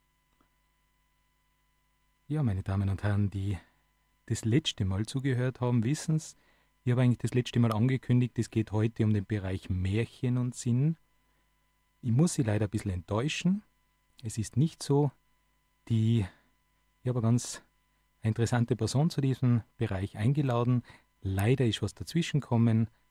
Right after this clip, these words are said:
Deswegen heute nicht der Bereich Märchen und Sinn. Wir haben den ein bisschen verschoben auf März nächsten Jahres. Aber um Sie trotzdem nicht allzu sehr zu enttäuschen, habe ich mir gedacht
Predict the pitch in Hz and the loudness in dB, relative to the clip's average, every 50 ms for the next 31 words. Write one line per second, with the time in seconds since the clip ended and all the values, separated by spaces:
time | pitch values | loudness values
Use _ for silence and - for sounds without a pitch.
0 | _ _ _ _ _ _ _ _ - - 101 - - 107 98 80 85 101 104 107 | _ _ _ _ _ _ _ _ -4 -4 -4 -2 -2 -2 0 0 0 0 -2 -2
1 | - 95 87 90 107 160 175 - - _ _ _ _ _ - - 147 - - 123 | -2 -2 0 2 2 2 2 0 -6 _ _ _ _ _ -4 -4 -2 -2 -2 -2
2 | 117 117 117 117 - - 107 104 107 - - 107 101 104 104 - - 107 98 101 | 0 0 -2 0 0 0 2 2 2 0 0 0 0 0 0 -2 -2 0 0 2
3 | 101 101 90 95 101 101 95 92 90 85 - _ _ _ _ _ _ _ _ _ | 2 0 2 0 0 0 0 -2 -4 -4 -8 _ _ _ _ _ _ _ _ _
4 | - 98 95 87 - - 95 - - 107 117 135 131 143 139 135 - _ _ _ | -10 -8 -8 -6 -6 -8 -6 -2 0 2 2 2 2 2 0 -2 -4 _ _ _
5 | _ _ - 87 - 98 92 92 104 135 - - - - 123 120 - - - 117 | _ _ -14 -6 -4 -2 -2 0 -2 -4 -4 -4 -2 0 0 0 -2 -2 -2 0
6 | 113 107 98 95 104 107 107 101 - - - - - _ _ _ - 104 95 110 | 0 0 0 0 -2 -2 -4 -4 -6 -12 -20 -20 -20 _ _ _ -4 -2 0 0
7 | 101 - _ _ _ _ - 117 113 110 - 117 - - - 104 123 127 - - | 0 -2 _ _ _ _ -2 -2 -2 -2 -2 -6 -6 -4 -2 0 0 0 -2 -4
8 | - 110 107 110 117 113 - - - - - - 127 143 160 156 - - 143 - | -2 2 2 4 2 2 0 -4 -12 -12 -6 -2 0 2 2 0 -2 -4 -4 -2
9 | - 131 123 123 - - 127 117 107 107 - 110 104 104 110 - - 120 110 107 | 0 0 0 0 0 0 0 0 0 0 0 0 0 0 0 0 0 0 0 0
10 | 98 - - - 107 104 104 104 101 101 101 - | 0 -2 -4 -2 0 0 0 0 -2 -4 -6 -8